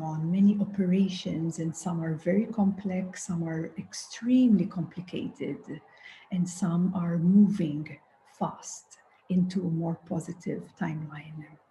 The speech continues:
But it's a whole bundle of it. It's not one way, it's a whole bundle of this biggest operation that has been kind of, uh,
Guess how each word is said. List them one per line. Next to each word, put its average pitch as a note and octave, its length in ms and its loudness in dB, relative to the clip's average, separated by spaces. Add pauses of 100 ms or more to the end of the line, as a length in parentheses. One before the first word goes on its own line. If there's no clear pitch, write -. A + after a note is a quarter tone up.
(380)
But G3 140 0
it's F3+ 220 -2
a - 40 -4
whole G#3+ 880 2 (140)
bundle E3+ 560 0
of D3+ 140 -8
it. - 340 -10 (360)
It's - 200 -8
not F#3+ 340 0 (100)
one F3+ 320 2
way, D#3 280 -6
it's - 140 -8
a F#3 40 -6
whole G3 240 0
bundle F3+ 580 2
of E3 160 -8
this - 220 -8 (400)
biggest A#3+ 400 0
operation E3+ 1000 -2 (360)
that E3 240 -4
has F3+ 280 -4
been E3+ 500 0 (280)
kind E3+ 180 -2
of, E3 100 -6 (720)
uh, G3+ 200 -4